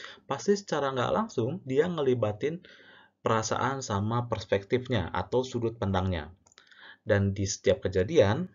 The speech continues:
baik dalam cerita maupun puisi, si penulis tuh mau nggak mau harus ngejudge atau menghakimi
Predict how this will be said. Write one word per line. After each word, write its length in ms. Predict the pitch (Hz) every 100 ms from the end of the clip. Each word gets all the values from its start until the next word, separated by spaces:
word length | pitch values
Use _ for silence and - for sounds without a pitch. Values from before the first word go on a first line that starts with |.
| _
baik 480 | 107 101 131 180 -
dalam 320 | 110 101 101
cerita 400 | 101 95 101 117
maupun 480 | 113 95 92 95 85
puisi, 560 | 117 165 170 - 92 123 - - -
si 160 | 135
penulis 480 | 127 135 139 135 -
tuh 320 | 214 214 -
mau 320 | 135 120 127
nggak 240 | 127 123 127
mau 320 | 180 165 -
harus 480 | - 123 147 - -
ngejudge 640 | 123 113 123 139 147 -
atau 560 | - - 127 143 143 - _
menghakimi 560 | 107 101 101 - 131 123